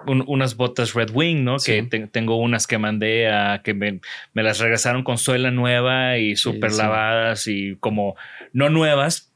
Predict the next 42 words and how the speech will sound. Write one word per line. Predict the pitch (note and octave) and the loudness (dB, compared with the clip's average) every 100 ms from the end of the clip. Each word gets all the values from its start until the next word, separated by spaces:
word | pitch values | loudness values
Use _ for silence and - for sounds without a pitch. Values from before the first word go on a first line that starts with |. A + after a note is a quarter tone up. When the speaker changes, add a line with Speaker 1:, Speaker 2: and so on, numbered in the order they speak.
| _ | _
Speaker 1:
con | - G#2+ | -4 -2
la | A2 | 2
vida, | A2 C#3+ C#3 F#3 | 4 4 2 0
Speaker 2:
Sí, | G#3+ A#2+ | 0 2
Speaker 1:
pero | G#2+ | 2
Speaker 2:
sí, | G#2+ G#2 | 2 0
sí. | |
Speaker 1:
que | A2 | -2
tienen | A2+ A#2+ B2 | -2 0 2
otros | B2 A#2+ C3+ A#2 | 0 0 -2 2
diez | A#2+ A#2+ | 0 0
años | B2+ B2 A#2+ | -2 0 0
más | A#2 | 0
de | A2+ A2+ | 0 2
vida, | C3 C3+ A2 | 2 2 0
¿no? | G#2+ G#2 | 0 0
Speaker 2:
Sí, | A2 | 2
sí, | A2 | 2
sí. | G2+ G2+ - - | 0 -6 -10 -10
Speaker 1:
O | - A#2 A2+ A2+ A2+ A2+ A2 | -2 0 2 2 2 0 -2
una | A#2 B2 | 0 0
Barber | A#2+ B2 A#2+ A2+ | 2 2 0 0
jacket | B2 B2 A#2+ A2+ - | 0 0 -2 -4 -4
que | A2 G#2 G2+ G2 F#2+ | -2 0 0 -2 -2
igual, | G#2+ G2 A2+ A2 | -4 0 0 0
si | G2 A2+ G#2 G#2 | -4 -4 -4 -4
alguna | G#2 A2+ A#2 | -2 -2 0
vez | A#2 A#2+ G#2+ | 0 0 -2
la | G#2+ | -4
quiero | - A2 | -2 -2
mandar | A2 G#2+ | -2 -2
a | A2 | -2
arreglar, | A2 G#2 A2 A2+ | -2 -2 0 0
me | A2 | 0
la | G#2 | -2
van | G2+ | 0
a | G#2+ | -2
regresar | G2+ G2 - G#2 | 0 -2 -4 -4
perfecta. | - G2 A#2 - - F2+ | -6 -6 -6 -6 -10 -10
Speaker 2:
Sí. | F#2 G#2+ G2 - - - - | -4 -6 -6 -14 -20 -20 -2
Speaker 1:
Y, | A#2 | -2
y, | A#2 C3 A#2 A2 G2+ F#2+ | 0 2 2 2 0 -2